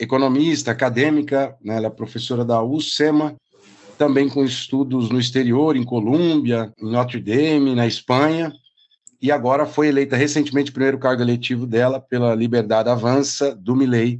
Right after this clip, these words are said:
a deputada federal em dois mil e vinte e três, já ganhou um upgrade e vai virar ministra das Relações Exteriores. Em, <laughs> em quarto, o ministro do Interior, Guillermo Francos.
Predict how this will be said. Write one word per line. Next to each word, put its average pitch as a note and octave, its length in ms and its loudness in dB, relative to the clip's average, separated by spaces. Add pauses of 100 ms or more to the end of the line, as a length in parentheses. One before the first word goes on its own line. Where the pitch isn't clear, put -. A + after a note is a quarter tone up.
a A#2 60 -10
deputada A2 460 -4
federal G#2+ 320 -2
em - 20 -4
dois G#2 140 0
mil A2+ 100 -4
e A2 40 -2
vinte B2 160 -2
e - 60 -10
três, C3+ 220 0
já D3 100 2
ganhou C#3+ 320 2
um D3 100 2
upgrade B2+ 520 0
e B2+ 40 -4
vai C3+ 120 2
virar B2+ 220 2
ministra B2+ 640 -2
das A2+ 200 0
Relações B2 420 0
Exteriores. B2 720 -2 (960)
Em, C3 80 2
<laughs> - 0 -
em D3 40 2
quarto, D3 580 -2 (160)
o A#2+ 60 0
ministro C3+ 380 2
do D#3 60 -4
Interior, C#3+ 560 0 (100)
Guillermo D3 540 0
Francos. D3 800 -2